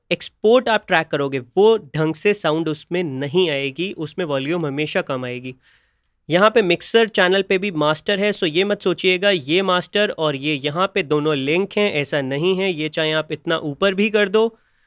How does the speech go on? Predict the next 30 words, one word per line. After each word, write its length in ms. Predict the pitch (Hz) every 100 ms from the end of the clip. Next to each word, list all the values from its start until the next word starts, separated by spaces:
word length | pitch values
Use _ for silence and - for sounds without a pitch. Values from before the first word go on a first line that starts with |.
| _ -
और 120 | 160
इसको 260 | 170 - 214
अगर 220 | 196 208
डाउन 320 | 156 147 170
कर 180 | 196 190
दोगे 200 | 185 190
या 100 | 190
ज़ीरो 280 | 156 156 185
कर 180 | 175 151
दोगे, 320 | 156 156 185
so 220 | 185 175 - 156
आपके 400 | 156 - 220 -
एफ़ 200 | 180 180
एल 80 | 226
स्टूडियो 340 | 220 175 160 156
में 120 | 147
से 140 | -
आउटपुट 480 | - 143 - 202 - 151
नहीं 300 | 139 147 151
निकलेगा। 440 | 127 131 123 127 - _ _ _ _ _ _ _ _ _ _ _ _ _ _ _ _ _ _ _ _ _ _ _ _ _ _ _ _ _ _ _ _ _ _ _ _ _ _ _ _ _ _ _ _
So 160 | - 156
हमेशा 540 | 156 170 196 233 233 175
इसको 280 | 156 - 175
रीसेट 480 | 151 151 196 196 - -
ज़ीरो 280 | 123 151 156
डी 140 | 147 143
बी 120 | 147
पर 200 | 160 196
रहने 380 | 196 143 143 160
दीजिएगा। 560 | 139 131 110 127 127